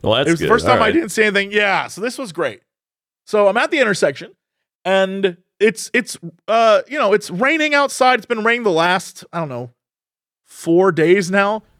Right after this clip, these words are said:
Speaker 2: I think
Speaker 1: Yeah.
Speaker 2: it finally stopped, but it's gonna rain tonight again. And, um,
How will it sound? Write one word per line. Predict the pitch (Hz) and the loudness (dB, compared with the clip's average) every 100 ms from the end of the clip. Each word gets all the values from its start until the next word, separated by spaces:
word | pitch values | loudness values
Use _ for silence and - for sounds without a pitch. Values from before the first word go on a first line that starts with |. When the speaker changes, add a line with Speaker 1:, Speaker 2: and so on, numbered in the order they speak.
| - | -10
Speaker 2:
I | |
think | 196 | -4
Speaker 1:
Yeah. | 180 | -2
Speaker 2:
it | - | -2
finally | - 160 190 202 170 | 0 2 2 -2 -8
stopped, | - 143 117 - - | -4 -4 -4 -12 -20
but | 117 147 | -8 -8
it's | 143 | -6
gonna | - 180 | -2 0
rain | 147 151 160 | 0 0 -2
tonight | 156 135 123 110 - | -6 -4 -4 -4 -10
again. | 110 104 98 101 _ _ _ _ - | -10 -10 -12 -20 _ _ _ _ -8
And, | 139 143 | -2 2
um, | 139 139 131 123 | 2 0 -4 -16